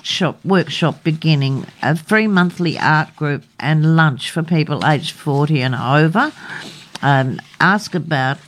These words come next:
ask us about it at Karma on six two five three three six four three, and we'll see you there. So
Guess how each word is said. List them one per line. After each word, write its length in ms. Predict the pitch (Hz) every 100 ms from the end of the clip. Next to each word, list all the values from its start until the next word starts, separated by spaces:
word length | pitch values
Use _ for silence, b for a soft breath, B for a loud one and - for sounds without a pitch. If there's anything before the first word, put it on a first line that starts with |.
| _ -
ask 300 | 208 233 185
us 120 | 160
about 280 | 160 127 131
it 120 | 131
at 140 | 127 -
Karma 400 | 165 143 139 131
on 180 | 156 151
six 320 | - 233 -
two 200 | 175 151
five 400 | - 143 127 139
three 500 | - 143 131 120 - B B B
three 260 | - 175 151
six 320 | 156 151 -
four 340 | - 170 170 170
three, 420 | - 170 156 170 B B B B
and 300 | - 170 165
we'll 160 | 165 156
see 320 | - 170 139
you 240 | 127 143
there. 260 | 156 143 127
So 320 | 143 131